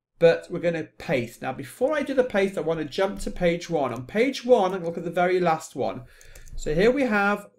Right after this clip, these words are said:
footnote or endnote number four, okay? They're, they're all there, all the footnotes are on the page. Okay, there's endnote number four, here's endnote number two,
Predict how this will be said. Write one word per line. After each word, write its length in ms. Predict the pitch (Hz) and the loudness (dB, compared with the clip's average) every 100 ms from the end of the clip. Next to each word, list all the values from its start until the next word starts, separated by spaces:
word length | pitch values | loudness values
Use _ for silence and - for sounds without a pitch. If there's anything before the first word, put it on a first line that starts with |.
| - | -20
footnote 800 | - - - 220 185 196 214 - | -18 -6 0 0 0 2 2 0
or 160 | - - | -6 -4
endnote 540 | 175 165 170 180 185 160 | -4 -2 2 2 2 -4
number 440 | 156 156 156 170 | -4 -4 -4 -4
four, 520 | 170 190 147 123 - _ _ | 0 2 2 0 -4 _ _
okay? 680 | - - 156 156 185 233 - - | -12 -10 -4 0 0 0 -6 -12
They're, 180 | 147 156 | -6 -2
they're 140 | 180 | 2
all 140 | 220 202 | 2 4
there, 160 | 135 | 4
all 120 | 156 | 4
the 60 | 190 | 0
footnotes 480 | - 220 202 208 185 | -2 -4 -4 -4 -4
are 100 | 160 | -4
on 80 | 175 | -4
the 80 | |
page. 400 | 180 160 117 127 | -2 0 -2 -4
Okay, 180 | 123 170 | -6 0
there's 180 | 165 165 | 2 2
endnote 260 | 156 151 139 | -2 -4 -6
number 240 | 135 127 | -8 -10
four, 460 | - 214 254 311 - _ - - - - - _ | 0 8 8 8 -2 _ -20 -20 -20 -20 -20 _
here's 200 | 123 120 | -6 -4
endnote 280 | 117 120 120 | -4 -6 -6
number 220 | 123 160 | -8 -8
two, 420 | - 277 269 262 | 0 2 2 0